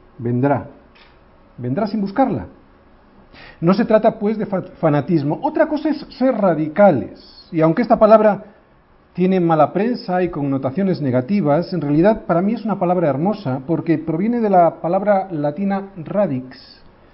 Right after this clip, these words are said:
raíz, y etimológicamente significa alguien que tiene raíces profundamente asentadas, de las cuales bebe, vive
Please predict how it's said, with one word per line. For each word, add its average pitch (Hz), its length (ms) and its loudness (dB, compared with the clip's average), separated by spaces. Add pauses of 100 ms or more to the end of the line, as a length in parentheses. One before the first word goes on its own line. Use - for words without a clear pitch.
(500)
raíz, 131 600 2 (680)
y 170 140 2
etimológicamente 226 960 0
significa 180 640 0
alguien 214 420 2
que 202 100 -4
tiene 226 360 -2 (260)
raíces 202 560 -2 (140)
profundamente 196 1040 -2
asentadas, 151 920 0 (480)
de 143 100 -6
las 170 200 -4
cuales 214 460 -4 (300)
bebe, 180 560 0 (1040)
vive 160 460 -2